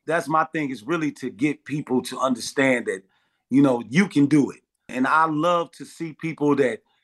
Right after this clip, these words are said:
you know, I'm one of, that didn't believe, like, once you do the impossible once, nothing is impossible anymore. I'm not saying to anybody that it's easy,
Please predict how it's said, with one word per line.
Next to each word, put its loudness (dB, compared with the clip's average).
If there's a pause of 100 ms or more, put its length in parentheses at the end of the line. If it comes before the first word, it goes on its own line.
(200)
you 2
know, 2
I'm 4
one -2
of, -12 (160)
that -14
didn't -2
believe, -2
like, -4 (600)
once -2
you -6
do 0
the 0
impossible 0
once, -2 (320)
nothing -2
is -4
impossible -2
anymore. -4 (420)
I'm 2
not 2
saying -4
to -14
anybody 0
that -4
it's -16
easy, -10